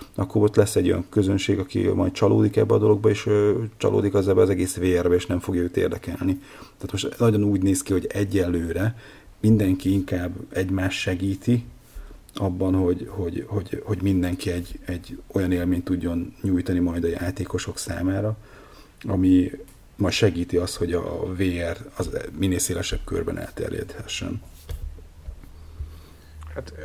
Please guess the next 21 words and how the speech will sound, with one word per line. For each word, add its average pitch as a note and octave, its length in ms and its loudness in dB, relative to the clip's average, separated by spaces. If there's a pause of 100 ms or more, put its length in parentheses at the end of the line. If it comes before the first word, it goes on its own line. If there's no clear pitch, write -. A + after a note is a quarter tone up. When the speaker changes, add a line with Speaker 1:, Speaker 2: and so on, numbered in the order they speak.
(160)
Speaker 2:
ö, C3+ 360 2 (600)
én C#3+ 120 -4
annyit E3 260 -2
akartam B2 440 2
még A2+ 160 -4
hozzátenni, A2+ 680 0 (100)
hogy, A2 300 2
ö, G#2+ 260 2 (160)
Balázs B2+ 420 6
azt A#2 200 0
mondta A2 260 -2
egyébként, G#2 480 -6
de G#2 100 0
szerintem G#2 320 -4
benne G#2+ 200 0
is - 140 -6
van - 100 -6
a G#2+ 60 -4
felvételen, G#1+ 680 0 (880)
hogy, A2 360 6
ö, G#2+ 320 6